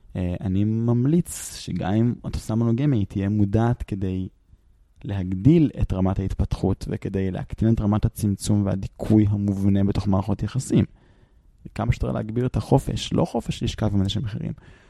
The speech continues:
חופש לדבר על מה אני מרגיש ושזה יהיה לגיטימי, שיהיה לזה מקום.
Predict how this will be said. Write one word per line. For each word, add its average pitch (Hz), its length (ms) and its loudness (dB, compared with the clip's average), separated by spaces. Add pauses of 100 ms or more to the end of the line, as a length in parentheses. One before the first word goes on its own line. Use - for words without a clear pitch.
(140)
חופש - 380 -4
לדבר 139 520 -6
על 95 160 -6
מה 107 180 -6
אני 104 180 -10
מרגיש 98 500 -8
ושזה 98 340 -8
יהיה 95 140 -8
לגיטימי, - 580 -6
שיהיה - 200 -8
לזה 95 220 -8
מקום. - 360 -12